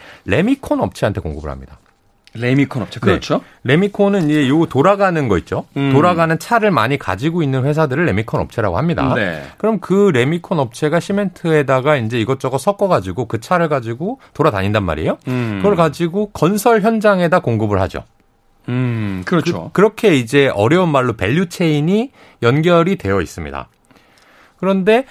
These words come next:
Speaker 1: 시멘트 업체가 가격을 올렸어요. 그러면 레미콘 업체가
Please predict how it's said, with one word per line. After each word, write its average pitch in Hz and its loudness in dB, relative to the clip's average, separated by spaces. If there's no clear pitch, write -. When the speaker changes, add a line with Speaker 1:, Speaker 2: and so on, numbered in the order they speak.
Speaker 1:
시멘트 262 0
업체가 175 -2
가격을 139 0
올렸어요. 95 0
그러면 208 4
레미콘 185 2
업체가 165 2